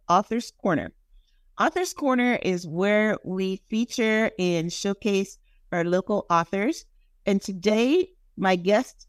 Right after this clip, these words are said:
is Elizabeth Pizzarello. She's an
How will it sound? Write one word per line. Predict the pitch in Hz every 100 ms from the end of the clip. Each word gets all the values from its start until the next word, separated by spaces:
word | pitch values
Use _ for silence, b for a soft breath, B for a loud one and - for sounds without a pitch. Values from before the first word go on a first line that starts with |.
| -
is | 196 190 190 _
Elizabeth | 180 180 247 247 233 269 - _ _
Pizzarello. | 233 - 196 175 185 208 254 359 _ _ _
She's | - 190
an | 180